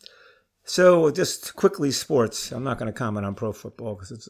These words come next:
it's going on right now. But we did talk last week about L S U. I predicted L S U would beat Clemson, which wasn't too hard. It was a good game. L S U is a really attractive team. But I was reading today, uh, an article saying, you know, uh, people don't give enough credit to the value of this.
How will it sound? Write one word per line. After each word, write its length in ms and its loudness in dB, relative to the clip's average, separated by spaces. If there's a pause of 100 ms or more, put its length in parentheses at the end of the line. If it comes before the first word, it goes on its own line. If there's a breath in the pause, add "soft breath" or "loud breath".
(180)
it's 120 -20
going 240 -6
on 120 -6
right 180 -6
now. 340 -6 (640 soft breath)
But 120 6
we 100 2
did 140 6
talk 240 8
last 340 4
week 200 -2
about 320 0
L 180 0
S 220 -4
U. 360 0
I 60 -6
predicted 320 -10
L 160 -2
S 140 -6
U 100 -4
would 180 -6
beat 220 -6
Clemson, 720 -4 (100)
which 140 -16
wasn't 280 -8
too 200 -10
hard. 360 -4
It 600 -18
was 120 -4
a 40 -10
good 200 -2
game. 360 2
L 160 0
S 140 -4
U 100 -4
is 120 -6
a 60 -4
really 300 -4
attractive 560 -8
team. 500 -2 (600 soft breath)
But 120 -2
I 20 2
was 120 2
reading 280 2
today, 560 6
uh, 300 2
an 100 0
article 380 2
saying, 360 -2
you 100 -2
know, 400 -2
uh, 420 -4
people 340 -10
don't 240 -6
give 160 -2
enough 240 -4
credit 360 -4
to 80 -8
the 80 -8
value 480 -2
of 100 -10
this. 220 -8